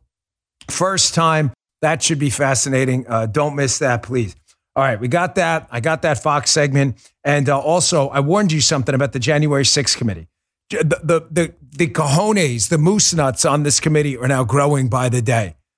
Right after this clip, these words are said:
I told you what they were gonna do, and now they're doing it. Uh,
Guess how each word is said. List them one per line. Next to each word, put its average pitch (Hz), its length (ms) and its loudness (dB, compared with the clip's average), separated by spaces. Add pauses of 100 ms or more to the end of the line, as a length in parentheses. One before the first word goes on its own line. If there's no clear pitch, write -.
(180)
I 120 80 -2
told 185 280 0
you 165 80 2
what 147 120 0
they 156 80 2
were 143 120 2
gonna 135 160 0
do, 123 300 0 (540)
and 120 100 2
now 123 140 2
they're 120 120 -2
doing 107 280 -2
it. 78 100 -18 (480)
Uh, 131 300 0